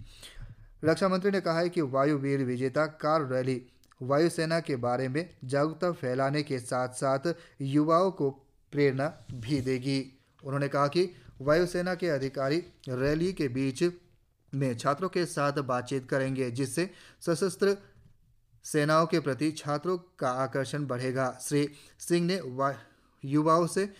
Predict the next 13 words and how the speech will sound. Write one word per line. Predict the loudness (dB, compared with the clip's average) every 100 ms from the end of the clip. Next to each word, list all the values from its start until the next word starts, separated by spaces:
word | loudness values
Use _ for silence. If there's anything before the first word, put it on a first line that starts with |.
| -20 -6
आग्रह | 0 2 2
किया | 0 -2 -2
कि | -2 -2
वे | 0 2 2
सशस्त्र | 0 -4 -4 -2 -2
सेना | -2 -4 -2
का | -2 -2 -2 -10 _ -6
हिस्सा | -6 -2 -4
बने, | -2 -2 -4 -6 _ _ _ _ _ -12
बनकर | -2 0 2 0
सम्मान, | 0 -2 2 2 0 -2
गौरव | 0 2 0
और | -2 0 2 0